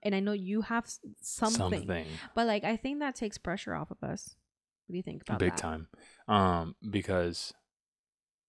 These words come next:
Speaker 2: it's something that, that we've had to, we have to learn here as Christians, as, as servants. Um, we have to become accustomed with the fact that there is a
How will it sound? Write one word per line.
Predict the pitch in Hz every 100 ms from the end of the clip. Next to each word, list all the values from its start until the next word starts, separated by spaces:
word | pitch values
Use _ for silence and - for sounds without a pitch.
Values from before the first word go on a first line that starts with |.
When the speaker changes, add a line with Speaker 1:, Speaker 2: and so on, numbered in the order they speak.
| _ - - - - - _ _ _
Speaker 2:
it's | - 110
something | - 117 110 113
that, | 101 95 92
that | 95
we've | 90 95
had | 98 95
to, | 95 90 85 85 - _ _ _ _
we | 113 101
have | 101
to | 92
learn | 87 92 87
here | 90 87
as | 82 -
Christians, | - 98 - 101 92 92 -
as, | - - - _ _ _ _
as | 101 92
servants. | - 98 90 92 98 - - -
Um, | 101 92 90 85 87 - _ _ _ _ _ _ _ _ _ _ _ _
we | 107 95
have | 98 -
to | 98
become | 95 98 90
accustomed | - 90 - 95
with | 90
the | -
fact | - 95 92
that | - 90 - _ _ _ -
there | 98 95 92
is | 90 -
a | 90 87